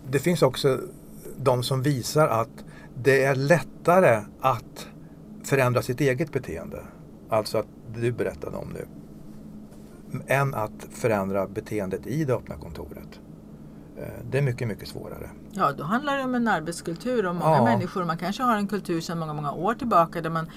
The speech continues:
Speaker 2: "Du Thomas, jag har, har du fem minuter? Kan du hjälpa
Speaker 1: Ja.
Speaker 2: mig?" Och det är så vi gör här,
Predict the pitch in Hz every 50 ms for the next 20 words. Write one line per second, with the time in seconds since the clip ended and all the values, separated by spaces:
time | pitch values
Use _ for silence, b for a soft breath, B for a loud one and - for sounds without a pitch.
0 | B B B - 220 202 196 208 208 175 165 170 - - 214 214 214 190 170 151
1 | 185 214 196 190 185 - 151 147 147 147 147 143 143 - 139 165 170 196 180 185
2 | 185 175 151 - - 131 117 117 104 101 107 117 B B B B B B B -
3 | 202 190 214 214 208 - 175 170 165 175 185 240 294 302 269 240 202 185 151 127
4 | 139 147 156